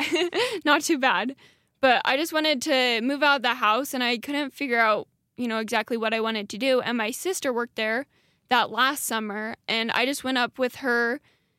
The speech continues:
when she was moving out just to, like, I don't know, walk around as they, like, show her the place, you know, st-,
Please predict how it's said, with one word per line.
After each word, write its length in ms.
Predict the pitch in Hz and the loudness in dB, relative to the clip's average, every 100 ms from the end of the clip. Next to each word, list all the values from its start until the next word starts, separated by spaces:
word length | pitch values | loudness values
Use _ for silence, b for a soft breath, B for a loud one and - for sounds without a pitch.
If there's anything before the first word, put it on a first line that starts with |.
| _ _ | _ _
when 140 | 247 | -2
she 200 | 233 269 | 0 0
was 160 | 254 233 | -2 0
moving 320 | 240 233 240 | 0 0 0
out 360 | 214 220 233 - _ _ | 2 2 2 -4 _ _
just 240 | 247 262 - | -2 -2 2
to, 80 | |
like, 340 | 254 202 - - _ _ _ _ - | 2 2 -4 -20 _ _ _ _ -6
I 80 | |
don't 140 | 208 208 | -4 -2
know, 140 | 208 | 0
walk 280 | 208 208 - | 0 -2 0
around 320 | 220 208 214 | -2 0 0
as 160 | 208 208 | -4 -2
they, 140 | 226 | -2
like, 180 | 208 202 | -2 -4
show 220 | - 220 | -4 -4
her 160 | 254 226 | -4 -6
the 100 | 226 | -6
place, 320 | - 214 - | -6 -6 -4
you 40 | 220 | -4
know, 100 | 220 | -4
st-, 240 | - | -8